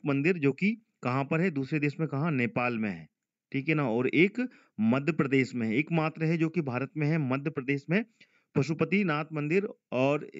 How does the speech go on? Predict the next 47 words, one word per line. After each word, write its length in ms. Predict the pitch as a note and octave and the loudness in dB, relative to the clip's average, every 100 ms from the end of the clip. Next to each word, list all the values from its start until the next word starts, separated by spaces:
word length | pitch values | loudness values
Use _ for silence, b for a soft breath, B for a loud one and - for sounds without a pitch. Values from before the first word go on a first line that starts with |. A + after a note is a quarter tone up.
| F#2 F2+ G#2+ | -10 -8 -6
भारत 280 | B2+ C#3+ | -4 -4
का 120 | - D#3 | -2 -2
अगर 200 | C#3+ C3 | 0 -2
देखा 240 | C3+ C#3+ | -2 0
जाए 200 | C3 E3+ | 0 -2
और 260 | - C#3 - | 0 -2 2
पूरे 200 | D#3 F3 | 4 4
विश्व 280 | D#3+ D#3 E3+ | 2 -2 -2
में 80 | F3 | 0
सिर्फ 200 | F3 C3+ | 0 4
दो 100 | C#3+ | 4
ही 60 | |
मंदिर 320 | B2 G#2+ G#2 | 4 2 0
हैं, 80 | G#2 | 0
एक 180 | G2+ C3 | 0 0
है 120 | C#3 | 0
नेपाल 380 | G#2+ G#2+ A#2+ C#3 | 0 0 -2 0
में, 120 | F3 | 0
नेपाल 240 | C#3 A2 C3+ | -2 -4 -4
की 140 | C#3 | -6
कहाँ 180 | C3 B2+ | -6 -4
पर 100 | D3 | -4
है? 60 | E3+ | -4
काठमांडू 500 | D3 A2+ - B2 C#3 | -4 -6 -4 -2 0
में 140 | E3 | -2
पशुपतिनाथ 480 | D3+ D3 C#3+ D3+ D3+ | -4 -8 -8 -4 -4
मंदिर, 340 | D3 D#3 F#3+ A3 B B B B - | -2 0 0 -2 B B B B 0
और 240 | C#3 F#3 | 0 2
दूसरा 380 | C#3 C3+ D3 D3 | -2 -2 -2 0
है 160 | D3+ | 0
मध्य 320 | E3+ C#3+ A#2+ C3+ | 0 0 -2 -2
प्रदेश 320 | C3 C3 C3+ | -2 -2 -2
के 180 | F#3 G#3+ | 0 0
मंदसौर 640 | D3 A2+ A2 - A2 G2+ | 0 -2 -4 -2 -2 -2
जिले 260 | F#2 F2+ | -4 -6
में। 160 | E2+ E2+ - _ _ _ | -8 -12 -16 _ _ _
बहुत 220 | A2 A2+ C3 | 0 2 0
ही, 100 | - | -4
बहुत 340 | G#2+ A2+ A#2+ | -4 -4 -2
ही 100 | C#3 | 0
इंपॉर्टेंट 420 | A#2+ B2+ B2+ D3 | 0 -2 -2 -4
क्वेश्चन 260 | D3 C#3 D3 | -4 -6 -6
है, 160 | D3+ | -6
कई 180 | D#3 C3 | -2 0
बार 180 | B2+ C3 | 0 -2
ये 60 | B2+ | -2
क्वेश्चन 320 | C3 - | -6 -6